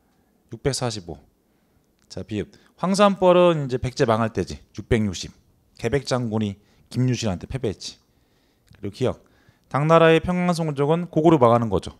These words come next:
육백육십팔. 니은. 당나라의 매기. 우리 암기법. 석소 안매기죠. 매기. 육백칠십오, 육백칠십육.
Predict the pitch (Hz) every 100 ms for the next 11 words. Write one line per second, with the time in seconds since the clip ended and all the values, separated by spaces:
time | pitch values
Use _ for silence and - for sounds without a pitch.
0 | _ 104 131 107 - - 95 - _ _
1 | _ _ _ _ _ _ _ - 90 131
2 | 165 _ _ _ - 117 143 160 156 151
3 | 156 175 196 - _ _ 117 139 143 131
4 | 90 78 _ _ 110 123 127 143 - 95
5 | 78 _ _ - 180 180 - 175 170 165
6 | _ 113 127 127 123 123 117 - 80 80
7 | 73 _ 92 107 117 117 92 80 _ _
8 | _ 120 - 139 - 117 117 139 156 _
9 | 107 - 120 - 95 78